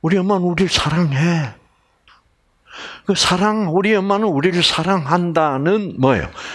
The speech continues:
그 믿음 때문에 얘는 건강한 거야. 쟤는 뭐예요? 엄마가 한, 한 열을 돌봐주질 못하니까 어떻게?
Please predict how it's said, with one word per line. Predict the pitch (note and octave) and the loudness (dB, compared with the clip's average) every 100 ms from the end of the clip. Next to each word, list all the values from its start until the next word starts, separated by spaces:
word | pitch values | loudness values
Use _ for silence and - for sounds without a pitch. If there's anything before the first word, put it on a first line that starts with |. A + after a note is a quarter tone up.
| - - | -16 -2
그 | D3+ | 0
믿음 | B2+ A#2 D#3 - C#3 - _ _ _ _ _ _ _ _ _ _ _ _ _ _ _ _ _ _ _ _ _ - | 0 0 0 0 -2 -4 _ _ _ _ _ _ _ _ _ _ _ _ _ _ _ _ _ _ _ _ _ -4
때문에 | D#3+ D#3+ F3 F3 F#3+ - B2 | 0 2 2 0 -2 -4 -2
얘는 | A#2+ G#2+ C#3 F#3+ A3 - _ _ _ _ | 0 0 0 -2 -6 -16 _ _ _ _
건강한 | - F2+ F#2+ C3+ G2 G2 | -6 -4 0 0 0 -8
거야. | - - - - _ _ _ - - _ _ _ _ _ _ _ | -10 -14 -14 -20 _ _ _ -20 -20 _ _ _ _ _ _ _
쟤는 | F#3+ F3 C#3+ F#2 | 2 2 0 -2
뭐예요? | F2 E2+ - - _ _ _ - - - | -2 -4 -8 -20 _ _ _ -20 -18 -6
엄마가 | F3 E3+ D#3 D3+ | -2 0 2 0
한, | C3 A2+ D3 B2 G#2+ - - | -2 -2 0 0 -2 -8 -4
한 | E3 C3+ | -2 2
열을 | C3+ C3+ C3 F#2 F2 - - | 0 0 0 -2 -8 -18 -2
돌봐주질 | A#2 A2+ A#2 G#2+ G2 F#2+ | 0 2 0 0 -2 0
못하니까 | F2+ F#2 - D3+ D#3+ D3+ F3 G3 G3 - _ _ - - | 0 0 0 0 0 2 2 2 -4 -12 _ _ -20 -6
어떻게? | G#2 A#2 C#3 | 0 2 2